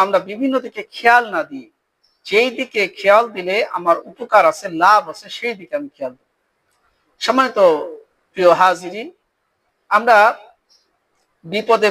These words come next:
পড়ি, ঝামেলায় পড়ি, তো এই ঝামেলা পড়াটা স্বাভাবিক, কারণ আজকে আমি ভালো আছি, কালকে কিরকম ভাবে আমি থাকবো, কি অবস্থা হবে, এটা কেউ জানে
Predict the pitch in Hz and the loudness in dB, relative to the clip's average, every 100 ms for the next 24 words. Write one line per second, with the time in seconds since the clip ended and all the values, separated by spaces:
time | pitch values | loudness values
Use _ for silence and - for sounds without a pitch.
0 | - 175 165 165 160 185 202 190 175 - | 0 -2 0 -2 0 -2 2 2 2 0
1 | 208 240 262 254 220 233 240 240 226 226 | -6 0 0 0 0 -2 2 4 4 2
2 | - - 226 233 208 214 240 190 156 185 | -6 -6 -4 -6 -2 0 0 -4 -4 -2
3 | 202 196 196 - 226 202 196 170 160 151 | -2 0 0 0 -2 -2 -2 -2 0 0
4 | - - 196 208 208 214 202 214 _ _ | -4 -2 0 0 -4 -2 -2 -4 _ _
5 | _ _ _ _ - 220 254 254 240 220 | _ _ _ _ -4 2 2 2 0 0
6 | 220 202 185 175 165 - 156 135 _ _ | 2 -2 -2 -2 -2 -6 -8 -8 _ _
7 | _ - 240 226 233 - 202 180 165 180 | _ 0 2 2 0 -4 -4 -4 -6 -8
8 | - 214 151 139 | -6 -6 -6 -8